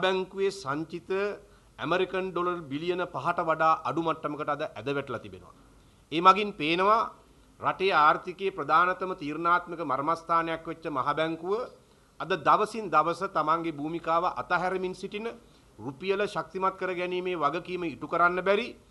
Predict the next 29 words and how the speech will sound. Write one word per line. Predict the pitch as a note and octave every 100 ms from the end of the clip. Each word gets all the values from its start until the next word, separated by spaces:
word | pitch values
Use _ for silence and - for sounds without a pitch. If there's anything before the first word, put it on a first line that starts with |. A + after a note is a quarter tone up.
| _ _ -
ඒ | D#3
වගේම | F#3 F#3 G3 G3 F#3 D3+ A2+
විදේශවත්කම් | C3 F#3 F#3 F#3 F#3 F3+ F3+
සංචිතය | - D3+ E3+ F3+ F3+ E3+
ආරක්ෂා | - A2 D#3 - F3+
කරගන්න | F3+ F3+ F#3 F#3+ G3
බැරි, | A3 A#3+ - _ _
වැඩි | F2 B2 D#3+
දියුණු | E3+ G3 G3
කරගන්න | G3+ G3 G3+ G#3
බැරි, | G#3+ A#3+ G#3+ - _ _ -
ආර්ථිකමය | C3 F3+ - - G#3 G#3+ G#3+ G3+ A#2+
අහේනියකට | F3 A3+ A#3 A#3 A3+ G#3
මේ | F#3+
රට | F#3+ F#3 F3
ඇදගෙන | C3+ F3+ F3+ F#3
යන, | F3+ E3+
බංකොලොත් | D#3 D#3 F#3 F#3+
භාවය | F3 F3 F3 F3
කරා | E3+ E3 D3+
ඇදගෙන | C3 C#3+ E3
යන | F3 G3 B3 - - - _
ප්‍රධානතම | C3+ E3 A3 A#3 A#3 A#3+ A#3 A#3 - D3
ආර්ථික | G3 G#3 - G#3
මර්මස්ථානය | F3+ E3 F#3+ F#3 F3+ F3+ F3+ F3
අද | D#3 D#3 E3+ - - _ _ _ _ _ - _ _ _ -
මහ | D3+ G#3
බැංකු | A3 A3+ A3
අධිපති | D3+ F3 G#3 G3+